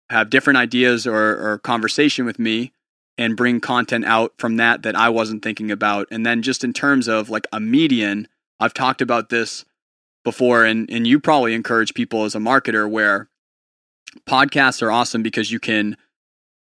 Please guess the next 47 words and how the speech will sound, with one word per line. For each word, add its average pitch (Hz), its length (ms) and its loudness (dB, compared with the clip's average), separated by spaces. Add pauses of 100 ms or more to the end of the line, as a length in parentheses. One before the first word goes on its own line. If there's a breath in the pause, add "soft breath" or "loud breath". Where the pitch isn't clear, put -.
(180)
take 170 320 0
what - 220 0
you 151 100 4
listen 131 340 0
to 113 360 -2
and 113 120 -8
put 123 200 0
it 113 100 -4
out 107 260 2
as 113 160 -8
text - 360 -2
for 113 160 -4
a 107 80 -4
blog, 104 560 -2
or 117 160 -4
you 113 100 -4
can 113 140 -6
take 117 220 -4
the 117 100 -4
video 127 400 4
of 117 100 -4
it 120 80 0
and 123 100 -8
put 120 140 -4
it 113 60 -2
onto 110 200 -2
Instagram 120 480 -2
for 120 120 -4
mini 151 200 4
content 113 480 -4
or 110 120 -2
onto 110 220 -6
YouTube 143 440 4
as 123 140 -2
long 135 240 2
tail. 110 280 -4
And 113 100 -2
just, 123 160 -10 (340 loud breath)
it's 156 140 2
kinda 170 220 4
crazy, 135 440 2
like, 110 160 -2
how, 120 340 2 (380)
how 135 120 4
much 135 240 4
you 127 100 0
can 113 360 -2